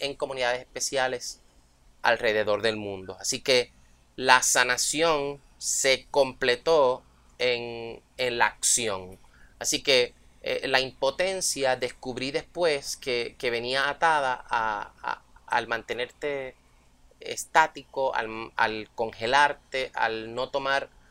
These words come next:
una decisión. Años después, cuando he tenido la oportunidad de visitar comunidades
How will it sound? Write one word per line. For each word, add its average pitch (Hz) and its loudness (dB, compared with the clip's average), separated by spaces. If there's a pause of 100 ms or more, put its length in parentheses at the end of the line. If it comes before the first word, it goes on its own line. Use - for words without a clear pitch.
(280)
una 127 -2
decisión. 101 -2 (340)
Años 160 4
después, 185 0
cuando 127 -2 (140)
he 127 -4
tenido 139 -2
la 143 2
oportunidad 139 0
de 139 -4
visitar 123 0 (200)
comunidades 123 2